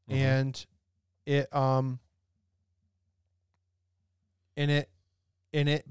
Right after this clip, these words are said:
Speaker 2: blows up on the ground when it hits the ground, right?
Speaker 1: Mm-hmm.
Speaker 2: So, and they're pretty powerful. They can do some real bad damage.
Speaker 1: Right.
Speaker 2: So he's struck by a mortar, and a majority of his right arm is completely taken off.
Speaker 1: So he truly is single-handedly treating people.
Speaker 2: Yes.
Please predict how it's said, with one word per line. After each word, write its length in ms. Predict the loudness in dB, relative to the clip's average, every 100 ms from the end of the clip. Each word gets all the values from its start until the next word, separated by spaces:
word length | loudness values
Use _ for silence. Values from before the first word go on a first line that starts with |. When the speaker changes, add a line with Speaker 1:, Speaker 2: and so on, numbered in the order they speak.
| -4
Speaker 2:
blows 360 | 0 2 2
up 140 | 2 2
on 60 | -2
the 60 |
ground 220 | -2 -2 -2
when 80 |
it 40 | -2
hits 160 | -4
the 80 | -4
ground, 320 | -6 -6 -8 -20 _ -10
right? 240 | -4 -4 -6 -20
Speaker 1:
Mm-hmm. 180 | -14 -14 -14
Speaker 2:
So, 500 | -6 2 6 6 4 0
and 180 | 0
they're 100 | 2
pretty 260 | 2 2 4
powerful. 600 | 4 2 2 -4 -14 -20 _ -6
They 100 | -4
can 140 | -2 -2
do 120 | -2
some 240 | -2 -4
real 160 | -2 -2
bad 260 | -4 -6
damage. 420 | -10 -14 -16 -20 -20
Speaker 1:
Right. 160 | -18 -18 -20 -20 -20 -6
Speaker 2:
So 420 | 6 8 10 6
he's 260 | 2 2 2
struck 360 | 2 0 0
by 140 | 2 2
a 80 | 2
mortar, 400 | 2 0 -2 -10 _
and 100 | 2
a 40 | 4
majority 500 | 4 4 6 6 8
of 100 | 6
his 140 | 6
right 240 | 8 8 8
arm 280 | 8 6 2
is 120 | 0
completely 880 | 0 0 0 2 2 2 0 -4
taken 400 | -2 -2 -2 0
off. 300 | -2 -4 -6
Speaker 1:
So 80 | -6
he 120 | -4
truly 460 | -4 -4 -4 -2 -4
is 120 | -2
single-handedly 840 | -2 -2 -6 -4 -4 -4 -6 -8
treating 340 | -6 -6 -6 -10
people. 300 | -12 -14 -2
Speaker 2:
Yes. 600 | 4 6 6 4 -2 -4